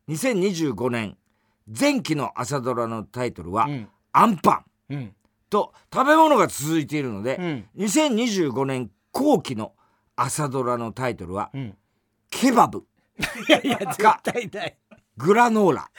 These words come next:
Speaker 2: ねえよ。
Speaker 1: うん、二択しかないと。
Speaker 2: ケバブ、グラノーラ。朝ドラではない。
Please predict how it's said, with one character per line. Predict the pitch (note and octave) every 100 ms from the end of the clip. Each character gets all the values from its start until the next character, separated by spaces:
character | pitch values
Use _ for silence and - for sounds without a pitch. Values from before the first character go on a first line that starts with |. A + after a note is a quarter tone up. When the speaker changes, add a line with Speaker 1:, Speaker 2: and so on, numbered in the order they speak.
| - G#3
Speaker 2:
ね | -
え | D#4 C#4+ - - F4 C#4 - - E3
よ。 | G3
Speaker 1:
う |
ん、 | F3
二 | F3+
択 | F#3+ D3+ D3+
し | -
か | C3+
な | A2+
い | F#2+
と。 | - -
Speaker 2:
ケ | - D4+ D4
バ | F4 G#3
ブ、 | E3
グ | B2 C#3+
ラ | F#3 C4
ノ | G#3+ -
ー | -
ラ。 | F3+ - - - - - -
朝 | D#3 C4 C#4
ド | C4+
ラ | C4+ B3+
で | B3+
は | B2+
な | G2+ C#3+ F3
い。 | G#2